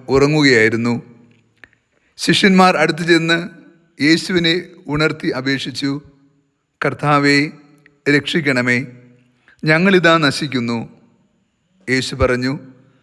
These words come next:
"അല്പവിശ്വാസികളെ, നിങ്ങൾ എന്തിന് ഭയപ്പെടുന്നു?" യേശു എഴുന്നേറ്റ് കാറ്റിനെയും കടലിനെയും ശാസിച്ചു. വലിയ ശാന്തതയുണ്ടായി.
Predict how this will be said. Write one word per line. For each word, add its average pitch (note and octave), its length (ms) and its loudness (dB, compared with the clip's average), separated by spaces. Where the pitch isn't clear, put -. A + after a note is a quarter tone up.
"അല്പവിശ്വാസികളെ, D3 1080 0
നിങ്ങൾ D#3+ 240 0
എന്തിന് E3+ 320 0
ഭയപ്പെടുന്നു?" B2 840 -4
യേശു C#3 280 -2
എഴുന്നേറ്റ് D3 580 0
കാറ്റിനെയും D3+ 800 0
കടലിനെയും C#3 560 -2
ശാസിച്ചു. A#2+ 640 -10
വലിയ F#3+ 320 2
ശാന്തതയുണ്ടായി. C3 960 0